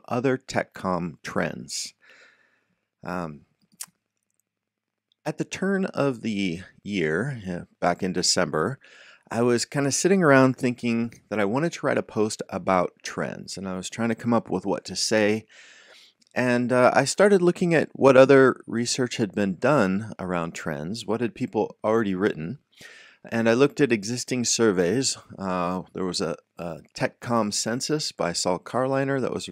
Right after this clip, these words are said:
very extensive across the broad TechCom industry. Another really good survey by Scott Abel, uh, a benchmarking survey. But I was a little frustrated by some of the results in these trends.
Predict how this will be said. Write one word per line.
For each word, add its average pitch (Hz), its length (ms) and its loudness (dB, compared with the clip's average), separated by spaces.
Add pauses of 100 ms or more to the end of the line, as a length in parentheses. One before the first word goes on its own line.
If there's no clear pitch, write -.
very 104 220 0
extensive 82 640 -4 (580)
across - 380 2
the 98 100 -6
broad 92 640 2
TechCom 87 580 -6
industry. 127 640 -2 (720)
Another 165 560 4
really 127 520 2 (340)
good 117 180 4
survey 95 500 4
by 101 180 0
Scott 98 280 -2
Abel, 110 460 4 (200)
uh, 95 300 -2
a 87 100 -10
benchmarking 95 640 -2
survey. 85 440 -2 (880)
But 190 100 6
I 208 60 8
was 202 140 6
a 226 40 -2
little 269 200 4
frustrated 185 680 6
by 143 280 10
some 147 240 2
of 143 60 4
the 120 80 4
results 107 440 2
in 92 80 -4
these 90 220 -8
trends. - 580 -8